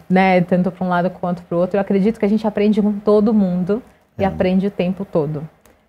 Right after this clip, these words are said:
Speaker 1: Então foi, assim, uma relação super boa. E aí eu saí de lá, fui pra um,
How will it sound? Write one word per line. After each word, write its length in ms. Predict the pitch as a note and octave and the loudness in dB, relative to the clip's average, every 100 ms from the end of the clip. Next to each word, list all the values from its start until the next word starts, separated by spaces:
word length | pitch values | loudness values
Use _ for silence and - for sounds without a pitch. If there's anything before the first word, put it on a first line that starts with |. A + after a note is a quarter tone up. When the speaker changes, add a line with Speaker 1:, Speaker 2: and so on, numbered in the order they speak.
| _ | _
Speaker 1:
Então 280 | E3+ F3 F3 | -4 0 -2
foi, 300 | - F#3 F3+ | -2 -2 0
assim, 220 | F3+ F#3+ | -2 -4
uma 120 | F#3 | -2
relação 400 | F#3 F#3+ F#3 G3 F#3+ | 0 -2 -2 -4 -6
super 400 | - A3+ B3+ B3 | -6 -2 2 4
boa. 460 | F3 E3+ F3 G3 A3+ _ _ _ _ _ _ _ _ - | 4 2 2 0 -4 _ _ _ _ _ _ _ _ 0
E 80 | C#4 | 2
aí 100 | D4 | 4
eu 100 | D#4 | 2
saí 400 | F4+ E4 C4+ C#4 | 0 -2 0 0
de 80 | C4 | 2
lá, 480 | D4+ F#3+ G3+ A#3+ C4+ - _ | 4 6 4 2 -2 -12 _
fui 80 | F#3+ | -8
pra 140 | F3+ | -2
um, 100 | G3+ | 0